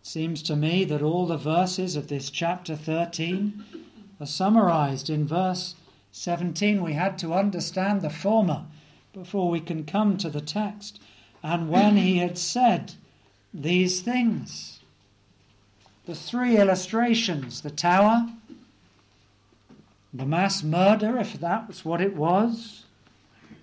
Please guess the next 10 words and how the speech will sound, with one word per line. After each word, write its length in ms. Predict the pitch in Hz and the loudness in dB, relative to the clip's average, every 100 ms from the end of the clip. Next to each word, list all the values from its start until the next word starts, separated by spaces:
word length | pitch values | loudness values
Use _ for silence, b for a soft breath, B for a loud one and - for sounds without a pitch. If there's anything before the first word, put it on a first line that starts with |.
| B 143 | B -8
and 220 | 143 151 | -4 -2
the 80 | 147 | 0
healing 480 | 170 208 208 190 | 4 4 4 2
of 140 | 185 185 | -2 -2
this 320 | 190 185 - | -4 -6 -6
woman. 360 | 277 196 147 135 | -4 -2 -2 -4
They've 240 | 160 147 | -6 -4
watched, 500 | 147 247 247 - - | 2 2 0 -8 -8
they've 220 | 165 156 | -6 -2
listened, 640 | 180 294 - 175 131 - | 2 2 2 -6 -8 -12